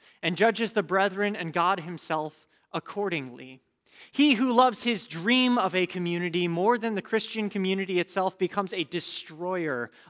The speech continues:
of the latter, even though his personal intentions may be ever so honest and earnest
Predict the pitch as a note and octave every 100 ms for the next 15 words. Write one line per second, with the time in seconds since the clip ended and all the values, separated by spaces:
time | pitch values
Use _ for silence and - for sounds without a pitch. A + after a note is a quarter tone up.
0 | - D#3 D3+ C3+ D3 C3+ C3+ C3+ C#3 C3+
1 | - - - G3 G#3 F#3 F#3 E3 D3+ -
2 | G3 E3 F#3 E3 D#3 C#3+ - D#3+ - D#3+
3 | D#3 - - _ D3 D3+ D3+ - D#3+ D#3+
4 | - E3 D3+ C#3+ D3+ D#3+ - - _ -
5 | C#3+ D3 C#3+ D3 C#3+ - -